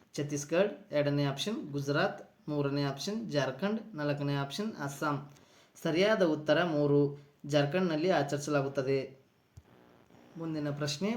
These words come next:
ಪ್ರತಿ ವರ್ಷ ಜಾರ್ಖಂಡ್ ಸಂಸ್ಥಾಪನಾ ದಿನವನ್ನು ಯಾವಾಗ ಆಚರಿಸಲಾಗುತ್ತದೆ? ಒಂದನೇ ಆಪ್ಷನ್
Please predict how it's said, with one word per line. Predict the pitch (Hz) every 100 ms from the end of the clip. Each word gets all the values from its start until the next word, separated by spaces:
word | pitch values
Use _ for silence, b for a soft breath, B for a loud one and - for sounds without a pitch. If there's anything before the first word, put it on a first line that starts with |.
| 226
ಪ್ರತಿ | 170 170 247
ವರ್ಷ | 214 -
ಜಾರ್ಖಂಡ್ | 214 156 151 151 202 208
ಸಂಸ್ಥಾಪನಾ | 202 160 - 180 180 180
ದಿನವನ್ನು | 156 160 156 156
ಯಾವಾಗ | 185 151 147 165
ಆಚರಿಸಲಾಗುತ್ತದೆ? | 165 147 147 143 143 139 139 135 143 139 139 B B B
ಒಂದನೇ | 151 147 143 143
ಆಪ್ಷನ್ | 143 160 220